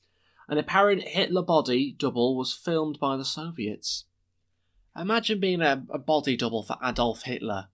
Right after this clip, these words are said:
and having to grow out the little tash. That must be humiliating. Getting recognised in the street. "Adolf, can I have a picture?" "No, you can't. I'm not Adolf. I'm his body double."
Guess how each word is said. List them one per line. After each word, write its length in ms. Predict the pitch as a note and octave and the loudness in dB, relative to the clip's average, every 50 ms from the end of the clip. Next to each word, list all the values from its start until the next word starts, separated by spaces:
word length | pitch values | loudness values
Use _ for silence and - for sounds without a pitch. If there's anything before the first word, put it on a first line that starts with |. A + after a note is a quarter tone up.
| _ _ _ _ | _ _ _ _
and 100 | - C#3+ | -6 -2
having 180 | D3+ D#3+ D#3+ D#3 | -2 0 0 0
to 120 | - D#3 | -2 -4
grow 160 | A#2+ C#3 C#3+ D3 | -2 2 4 4
out 160 | C#3 C3 - | 4 4 2
the 80 | C#3 | 2
little 300 | C#3 C3+ B2+ B2 B2+ A#2+ | 0 0 -2 -4 -6 -8
tash. 580 | A#2+ - C3 B2 A2 G#2 - - - - - - _ | -6 -4 -2 -2 -2 -2 -4 -6 -8 -8 -8 -6 _
That 180 | - E3+ - D#3 | -4 -4 -2 -2
must 260 | D#3 C#3+ C3 C3 - | -2 -2 -2 -2 -2
be 120 | - B2 | -2 -4
humiliating. 1080 | A#2 - - A#2+ A#2 A#2 A#2+ A#2 A2 G#2+ G2+ G#2 G2+ G2+ F#2+ - - A2 G#2 G2+ G2 - _ _ _ _ _ _ - - - | -2 -2 -2 -2 0 0 0 0 0 0 -2 -2 -4 -6 -8 -6 -4 -4 -4 -4 -6 -10 _ _ _ _ _ _ 4 4 4
Getting 240 | - C#3+ C#3 C#3 C#3+ | 4 2 2 2 2
recognised 580 | C3+ - - - C#3+ B2+ A2+ A2 A2 G#2 - | 2 2 2 2 2 2 2 2 2 0 0
in 80 | B2+ A#2 | 0 0
the 80 | A2+ | 0
street. 500 | G#2+ - - - C#3+ C#3 C3 A2+ - - - _ _ _ _ _ _ _ _ _ _ _ _ _ - - | 0 -2 0 2 2 2 2 2 0 -4 -10 _ _ _ _ _ _ _ _ _ _ _ _ _ -10 -4
"Adolf, 460 | G3 A3 A3+ A3+ A#3 A3 A3 G3 - - | -2 0 2 4 4 4 4 2 0 -2
can 80 | F3 | -4
I 60 | F#3 | -2
have 80 | F#3+ G3 | -2 -2
a 60 | A3 | 0
picture?" 520 | - B3+ B3+ G#3+ - - - G#3 G3 E3 C3 | 2 2 2 2 2 2 2 2 4 2 2
"No, 80 | D#3 | 2
you 180 | F3+ G3+ G#3 G3+ | 2 2 2 2
can't. 480 | G#3 G#3 G#3 G#3 G#3 G3+ F#3+ E3+ E3 - | 4 4 4 6 6 6 4 2 2 0
I'm 60 | D3+ | -2
not 240 | E3 F#3 G3 G#3 G3 | 0 0 0 0 2
Adolf. 500 | F#3 F#3 F3 E3 D3+ D#3 - - - - _ _ _ _ _ | 4 4 4 4 4 2 0 -6 -14 -20 _ _ _ _ _
I'm 80 | - D#3+ | -10 -8
his 80 | E3 E3+ | -8 -6
body 340 | E3+ F#3 F#3+ F#3+ F#3 E3+ | -4 -4 -2 -2 -2 -2
double." 460 | E3 E3 D#3 C#3+ B2+ C#3 C3+ B2 G#2+ | 0 0 0 0 0 -2 -2 -4 -6